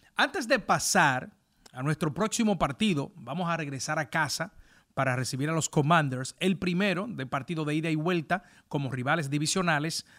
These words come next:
tanto con Dallas, tanto con los Eagles, Filadelfia y con Washington. Tenemos dos partidos en el calendario de diecisiete,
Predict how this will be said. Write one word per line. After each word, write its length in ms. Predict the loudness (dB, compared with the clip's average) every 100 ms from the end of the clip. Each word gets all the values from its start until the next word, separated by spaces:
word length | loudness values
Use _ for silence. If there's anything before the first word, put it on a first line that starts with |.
| _
tanto 260 | -4 -2 0
con 160 | -2 2
Dallas, 440 | 2 2 -2 -6
tanto 260 | -6 -4 -2
con 140 | -2
los 100 | -2 0
Eagles, 440 | 2 2 0 -6 -12 _ -6
Filadelfia 540 | 0 2 0 -2 -4
y 140 | -4 -2
con 200 | 0 2
Washington. 560 | 2 2 -2 -4 -6
Tenemos 380 | -6 -6 -6 -6
dos 180 | -6 -4
partidos 460 | -4 -4 -4 -6 -6
en 140 | -4
el 100 | -4
calendario 440 | -4 -6 -4 -2 -2
de 60 |
diecisiete, 600 | -4 -4 -4 -4 -4 -10